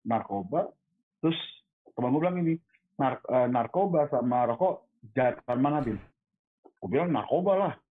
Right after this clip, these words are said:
Narkoba kan racun," gitu kan ya. Terus sampailah dia ngasih gambaran itu, ada, ada kayak poster, ya. Terus dia kasih batang rokok itu,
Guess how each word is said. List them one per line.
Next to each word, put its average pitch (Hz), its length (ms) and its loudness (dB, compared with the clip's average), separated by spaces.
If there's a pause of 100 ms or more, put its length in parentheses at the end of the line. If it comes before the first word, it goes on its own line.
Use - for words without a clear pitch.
(640)
Narkoba 113 400 0
kan 170 80 0
racun," 175 480 0
gitu 104 240 -4
kan 110 160 0
ya. 131 60 -4 (760)
Terus 165 160 -2 (240)
sampailah 156 560 -2
dia 156 160 2
ngasih 139 380 -4
gambaran 117 580 2
itu, 117 160 -2
ada, 113 240 -2
ada 110 160 -4
kayak 107 320 0
poster, 120 480 -4 (140)
ya. 156 160 -4 (500)
Terus 147 80 0 (160)
dia 131 240 0
kasih 123 160 -4
batang 120 240 -2
rokok 113 240 -2
itu, 156 320 -2